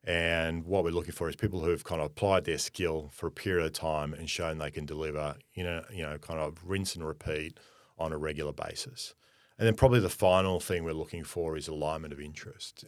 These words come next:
And I always give the example, follow the money. It's kind of a bit of a mantra around, around the table in our I C. It's like, if people aren't willing to put, you know, material sums of their own money at risk in these funds, then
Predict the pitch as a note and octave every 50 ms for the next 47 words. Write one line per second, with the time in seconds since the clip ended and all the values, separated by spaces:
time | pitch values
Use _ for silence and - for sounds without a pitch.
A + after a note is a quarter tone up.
0 | - - E2+ E2 E2 E2 D#2+ D#2+ D2+ - - - - - _ _ _ - F#2+ G2+
1 | G#2 G#2 G2+ F#2+ F2+ E2 - - F#2 F2+ D#2 D2 - E2 D#2 D2 - E2 D#2+ D#2+
2 | D2+ D2 - D#2+ D#2 D2+ - - - G2 F2 E2+ E2 D2+ D2 C#2+ D2 D2+ D2 D2
3 | - _ _ _ - _ _ _ _ _ - E2+ D#2 - - - E2+ D#2 D2+ D2
4 | D2+ D2 D2 D#2+ D2+ C#2+ D2+ D2+ D2+ D2 D2 D2+ D2 - - D#2+ D2 D2 D2+ D#2
5 | D#2 D2+ D2+ D2+ D2 D2 - _ _ _ - D2+ E2 E2+ D#2+ D2+ D2 D2 - -
6 | D#2+ D#2+ D2 D2 D2 D2+ D2+ D2+ D2 D2+ D#2 D2 C#2+ D2+ D2 - - - - E2
7 | D#2 D2 D2 - - E2+ D#2 D2+ C#2+ - - - - - - - _ - G2+ G2+
8 | - - A#2+ B2 B2 D3+ C#3+ A#2 G2+ F#2 F2 F2 E2+ E2+ E2 - - D2+ - -
9 | F2+ E2+ D#2+ D#2+ D#2+ D#2+ - - F2 E2 D#2 D#2 D#2 D2+ D2+ - G2+ F#2 E2 D#2
10 | - - F2+ E2 D#2+ D#2 - - D#2 D2+ D2 D#2+ E2+ F2 E2+ E2 E2 D#2 D#2 D2+
11 | D2+ D2+ - - - E2 D#2 - - D#2 - - - E2+ D#2 D2+ D2 D2 D2 -
12 | - F2+ E2+ F2 A2+ D3 D3+ D3 - - _ - - - - - _ _ - F2
13 | F2 G2+ F#2+ F#2 F2+ F2 E2 E2+ E2+ E2+ E2+ D2+